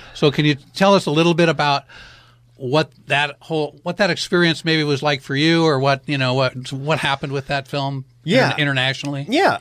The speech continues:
Speaker 2: Um, internationally, we, I, except for Singapore, which banned the film, um, it internationally it did well. Actually, it, uh, played at film festivals in Tel Aviv,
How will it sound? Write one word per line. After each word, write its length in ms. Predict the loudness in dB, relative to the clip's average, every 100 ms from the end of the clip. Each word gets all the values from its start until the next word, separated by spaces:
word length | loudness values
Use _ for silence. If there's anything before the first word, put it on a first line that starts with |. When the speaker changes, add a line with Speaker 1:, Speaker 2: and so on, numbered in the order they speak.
| 2
Speaker 2:
Um, 680 | 4 6 4 4 2 2 -2 -10 -20 -20 -20 -20 _ _ 0
internationally, 880 | 2 4 4 2 2 4 4 2 -2 -6
we, 260 | 0 2
I, 100 | 4
except 420 | 2 0 0 0 2
for 300 | 4 4 0 -8
Singapore, 640 | -2 0 2 2 2 0
which 260 | 0 0 2
banned 220 | 0 0
the 40 |
film, 360 | -2 -2 0 0 2
um, 340 | 4 4 2 0
it 380 | -2 -4 -10 -12 _ _ 0
internationally 440 | 2 2 2 0
it 60 | 2
did 200 | 2 2
well. 340 | 2 2 -2 -4
Actually, 460 | -4 -4 -4 -4 -2
it, 300 | -2 0 4
uh, 340 | 6 6 4
played 320 | 2 2 4 2
at 220 | 0 -4
film 260 | -2 -2
festivals 640 | 2 0 0 0 0 0 -2
in 480 | 0 2 4 2 0
Tel 260 | 2 2
Aviv, 420 | 2 -2 -4 -8